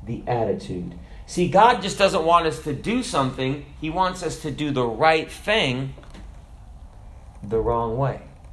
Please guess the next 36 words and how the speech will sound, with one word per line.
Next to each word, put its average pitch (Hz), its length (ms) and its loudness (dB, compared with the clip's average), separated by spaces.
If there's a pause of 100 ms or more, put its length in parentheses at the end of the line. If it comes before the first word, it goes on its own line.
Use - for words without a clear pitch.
(140)
Have 120 160 -6
you 131 80 0
ever 135 160 -2
said 127 280 -4
something 123 260 -6
like, 113 160 -4 (320)
"Sorry"? 254 680 10 (540)
Well, 147 160 4
you're 143 140 0
not 170 220 4
really 151 240 0
saying 127 320 -2
sorry. 127 320 2 (140)
"Sorry 247 500 10
that 214 180 8
offended 226 460 2
you." 147 140 2
You 127 120 -6
know, 143 80 2
that's 156 320 2
<laughs> - 80 -10
not 147 240 -4
really 151 360 0 (260)
saying 143 400 2
sorry, 156 380 6
right? 127 260 4
That's 175 220 6
the 156 160 4
action, 180 600 2 (920)
but 92 120 -6
not 135 220 0
the 156 120 4
attitude. - 460 2 (460)
But 135 220 2
God 202 340 6
wants 170 680 -2